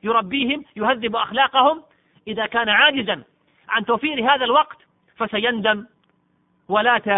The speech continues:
حين مندم. عن عبد الله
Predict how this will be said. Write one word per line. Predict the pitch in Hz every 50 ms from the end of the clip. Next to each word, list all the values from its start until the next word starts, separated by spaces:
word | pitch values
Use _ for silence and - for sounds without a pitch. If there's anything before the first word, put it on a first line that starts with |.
| 196 196 - _
حين | - - 247 240 208 202 196
مندم. | 214 196 170 147 131 107 - _ _ _ _ _ _ _ _ _ _ _ _ _ _ _ _ _ _
عن | 196 226 233
عبد | 226 214 175
الله | 233 240 262 277 285 226